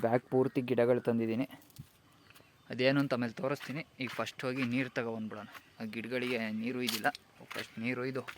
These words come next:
ಮಿಕ್ಕಿದ ಕೆಲಸ ಆಮೇಲೆ. ಇವಾಗ ನೀರೆಲ್ಲ ತಂದಾಯ್ತು, ಇನ್ನೇನಿದ್ರು ಅಡುಗೆ ಮಾಡೋ ಕೆಲಸ. ಹಂಗೆ ಇಲ್ಲಿ ನೋಡಿ, ಇರೋದಿಷ್ಟು ಉದ್ದ ಐತೆ ಕಾಳು ಗಿಡ. ಆಗಲೇ ಕಾಳೇ ಬಿಟ್ಟೈತೆ,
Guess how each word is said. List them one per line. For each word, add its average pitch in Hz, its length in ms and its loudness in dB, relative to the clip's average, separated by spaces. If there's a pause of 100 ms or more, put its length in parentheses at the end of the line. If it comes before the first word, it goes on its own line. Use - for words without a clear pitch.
(880)
ಮಿಕ್ಕಿದ 113 280 -10 (100)
ಕೆಲಸ 107 160 -2 (100)
ಆಮೇಲೆ. 104 240 -10 (1900)
ಇವಾಗ 135 180 0 (160)
ನೀರೆಲ್ಲ 151 320 2 (100)
ತಂದಾಯ್ತು, 139 400 0 (160)
ಇನ್ನೇನಿದ್ರು 139 480 -2 (340)
ಅಡುಗೆ 127 300 0
ಮಾಡೋ 127 120 2 (120)
ಕೆಲಸ. 120 180 -4 (680)
ಹಂಗೆ 127 260 6
ಇಲ್ಲಿ 117 160 8
ನೋಡಿ, 117 180 6 (600)
ಇರೋದಿಷ್ಟು 120 420 0
ಉದ್ದ 110 100 -2 (120)
ಐತೆ - 160 -4 (960)
ಕಾಳು 143 240 4
ಗಿಡ. 143 120 6 (680)
ಆಗಲೇ 131 200 2 (120)
ಕಾಳೇ 120 260 4
ಬಿಟ್ಟೈತೆ, 113 320 -6